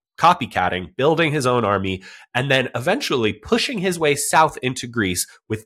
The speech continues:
big ambitions to unite what was essentially a fractured nation of city-states by that point. Philip, this scheming little queen,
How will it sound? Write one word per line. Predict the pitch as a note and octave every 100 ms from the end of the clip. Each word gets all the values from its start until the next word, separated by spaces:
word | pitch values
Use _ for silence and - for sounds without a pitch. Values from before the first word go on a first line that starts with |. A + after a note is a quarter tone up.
| _
big | G3+ G3
ambitions | E3 C3+ B2 A2+ F#2+ F2+
to | -
unite | G#2+ G#2+ A2+ A#2+
what | D#3+
was | C#3 B2+
essentially | A#2 G#3 A3+ D#3
a | G#2+
fractured | - A#2+ A2+ - F#2+
nation | F#2+ F#2+ -
of | E2
city-states | - F#2+ E2 - C#2+ -
by | E2
that | D#2 E2 -
point. | - A#1 _ _ _ _ _ _ _ _
Philip, | - - E4+ G2+ F2 - - _ _
this | E3 -
scheming | - - C#4 E4 D4+
little | F#3 F3 D#3+
queen, | - A3 A#2 E2+